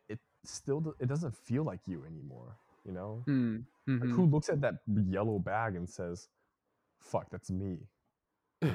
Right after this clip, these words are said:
Speaker 1: know?
Speaker 2: <laughs>
Speaker 1: Versus you
Speaker 2: Yeah.
Speaker 1: look at someone's kidney and be like, "Fuck, that's, that's
Speaker 2: That's
Speaker 1: Cal's
Speaker 2: me. <laughs>
Speaker 1: kidney," you
Speaker 2: Yeah.
Speaker 1: know?
Speaker 2: Yeah.
Speaker 1: It's, I, I find that really interesting. Like, why don't we th-,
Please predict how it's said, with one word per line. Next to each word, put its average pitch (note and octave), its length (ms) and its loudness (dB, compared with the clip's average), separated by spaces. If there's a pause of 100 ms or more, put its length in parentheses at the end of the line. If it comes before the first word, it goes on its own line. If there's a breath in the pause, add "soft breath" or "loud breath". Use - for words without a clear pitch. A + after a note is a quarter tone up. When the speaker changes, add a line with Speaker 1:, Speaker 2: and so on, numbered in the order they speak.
Speaker 1:
know? D#3 220 8
Speaker 2:
<laughs> - 800 -20
Speaker 1:
Versus A#2+ 200 6
you C3 60 10
Speaker 2:
Yeah. A#2+ 140 8
Speaker 1:
look A2 160 2
at A2+ 120 0
someone's G2 260 -2
kidney A#2+ 400 0
and F2+ 80 -2
be F2 60 -6
like, F2 160 -10 (260)
"Fuck, A2 220 -10
that's, - 300 -18 (640)
that's A#2 140 -6
Speaker 2:
That's G#2+ 320 4
Speaker 1:
Cal's - 100 -6
Speaker 2:
me. C3+ 140 2
<laughs> - 60 -8
Speaker 1:
kidney," A2+ 360 -4 (120)
you - 140 -4
Speaker 2:
Yeah. - 100 2
Speaker 1:
know? G#2 160 -4 (540 loud breath)
Speaker 2:
Yeah. C3 340 2 (280)
Speaker 1:
It's, - 260 -16 (200)
I, B2 160 -2
I G2+ 160 -6
find D3 240 -2
that B2+ 100 0
really A2+ 280 0
interesting. - 440 -6 (420)
Like, G2 120 -6
why G#2 200 2
don't A#2 260 2
we G2 120 -2
th-, - 280 -16